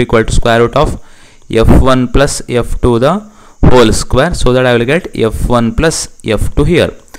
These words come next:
So that should be equal to ten plus six, ten plus six, that is what equal to sixteen Newton here. Okay, similarly, that is the only one possibility is at eight Newton. So that should be the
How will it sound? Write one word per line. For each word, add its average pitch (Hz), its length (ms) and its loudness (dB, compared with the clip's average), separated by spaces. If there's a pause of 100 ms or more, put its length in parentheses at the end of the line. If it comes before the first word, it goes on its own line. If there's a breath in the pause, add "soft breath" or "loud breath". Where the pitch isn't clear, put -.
(280 loud breath)
So 135 320 2
that 151 160 2
should 180 220 0
be 165 40 2
equal 147 320 0
to 156 60 0 (100)
ten 139 220 0
plus - 220 0 (100)
six, - 300 -6 (220)
ten 127 240 -2
plus 127 260 -2 (120)
six, 139 180 -6
that 120 180 -2
is 113 120 -4
what 117 140 2
equal 117 320 0 (100)
to 156 60 0 (120)
sixteen - 640 -4
Newton 110 320 -2
here. 104 240 -2 (640 loud breath)
Okay, 143 120 -2
similarly, 156 540 0 (140)
that 107 100 -4 (380)
is - 100 -4
the - 20 -2 (120)
only 143 200 0
one 135 80 -2
possibility 120 540 -2
is 165 180 -8 (140)
at 147 180 -8 (300)
eight 120 240 -4
Newton. 98 320 -6
So 117 80 -2
that 113 160 -2
should 127 160 -2
be 120 140 0
the 190 60 -2